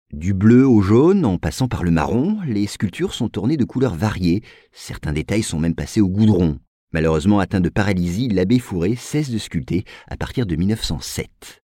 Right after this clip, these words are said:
À noter que ces rochers sculptés de Roténeuf sont l'un des exemples les plus saisissants de cet art brut, également illustré par le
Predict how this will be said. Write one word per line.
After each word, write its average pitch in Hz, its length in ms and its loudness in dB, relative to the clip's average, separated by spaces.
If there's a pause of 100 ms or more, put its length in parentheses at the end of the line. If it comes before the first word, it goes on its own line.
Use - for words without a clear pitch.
(140)
À 85 80 0
noter 104 240 4
que 98 240 0
ces 85 240 -2
rochers 98 340 0
sculptés 175 400 2
de 135 80 2
Roténeuf 120 580 -2
sont 107 220 0
l'un 139 160 4
des 98 240 0
exemples 101 380 -2
les 90 80 -2
plus 90 160 -8
saisissants 151 560 -4
de 135 100 -6
cet - 300 -4
art 82 120 -4
brut, 107 400 2 (340)
également 85 340 4
illustré 85 420 -2
par 78 220 -4
le 80 160 0